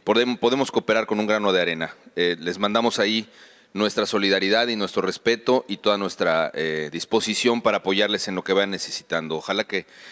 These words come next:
eh, se escuche esta voz. Por otro lado, eh, celebrar que hoy hace un año, eh, dicen que en lo oscurito, y eso porque nos agarró el amanecer, <laughs> eh, se aprobó la despenalización en la interrupción del embarazo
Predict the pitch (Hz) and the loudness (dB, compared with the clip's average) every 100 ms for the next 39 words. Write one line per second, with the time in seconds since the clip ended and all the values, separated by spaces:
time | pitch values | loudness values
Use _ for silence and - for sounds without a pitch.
0 | - - 85 92 - 107 110 104 107 104 | -10 -6 -4 -6 -4 -2 0 0 2 0
1 | - 131 165 170 170 165 156 - - - | 2 2 4 6 6 4 2 -4 -20 -20
2 | - - 107 - 123 123 147 151 147 147 | -12 -2 -2 0 2 4 4 4 4 6
3 | 156 151 151 151 147 143 147 170 - - | 6 4 2 0 2 0 -2 -4 -8 -20
4 | - - 95 95 92 92 90 - - 123 | -10 0 2 4 2 0 -4 -12 -6 -2
5 | 147 156 131 120 107 98 - 104 120 - | 0 0 0 0 0 -2 -2 -2 0 0
6 | 107 - _ - 104 135 123 - - 98 | -2 -2 _ -4 0 0 0 -2 -4 -4
7 | 90 90 85 92 110 107 98 90 - 107 | -4 -4 -2 0 2 0 -2 -4 -2 -2
8 | - - - - 214 214 202 160 - 101 | -2 -12 -20 -18 -16 -14 -12 -14 -2 2
9 | 104 101 98 95 82 - - 117 - 123 | 4 4 2 -2 -4 -8 0 0 4 4
10 | 123 147 156 - 113 113 107 117 110 110 | 6 4 2 -2 -2 -2 -2 -2 0 0
11 | 117 104 131 131 135 - - - - - | 0 2 2 2 -2 -12 -20 -20 -18 -4
12 | 113 139 131 110 107 - 123 123 107 98 | 0 2 2 0 0 0 2 2 2 2
13 | 101 107 113 107 | 2 2 0 -2